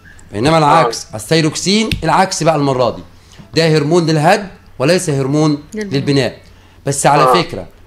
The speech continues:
Speaker 1: عملية البناء تحتاج إلى طاقة، عشان تبني محتاج إلى طاقة، فإيه؟ فعم-،
Speaker 2: مم.
Speaker 1: فالجي اتش عشان يعمل محتاج للثيروكسين.
Speaker 2: مم.
Speaker 1: ليه؟ لأن الجي اتش عايز يعمل عملية بناء،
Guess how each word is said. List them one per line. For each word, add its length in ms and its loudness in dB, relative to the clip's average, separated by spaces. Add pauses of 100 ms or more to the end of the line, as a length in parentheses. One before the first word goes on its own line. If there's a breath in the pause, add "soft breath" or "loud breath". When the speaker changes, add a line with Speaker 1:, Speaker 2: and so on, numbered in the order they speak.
Speaker 1:
عملية 480 0
البناء 320 2
تحتاج 400 -2
إلى 280 -2
طاقة، 440 -2 (360)
عشان 280 -8
تبني 360 0
محتاج 380 -4
إلى 160 2
طاقة، 400 -2 (400)
فإيه؟ 300 -4
فعم-، 180 -2
Speaker 2:
مم. 60 -4
Speaker 1:
فالجي 580 0
اتش 280 -4
عشان 240 -6
يعمل 480 2 (280)
محتاج 320 -2
للثيروكسين. 800 0 (840)
Speaker 2:
مم. 240 4
Speaker 1:
ليه؟ 380 2 (280)
لأن 120 -6
الجي 300 0
اتش 140 -2
عايز 220 0
يعمل 180 2
عملية 300 2
بناء، 360 2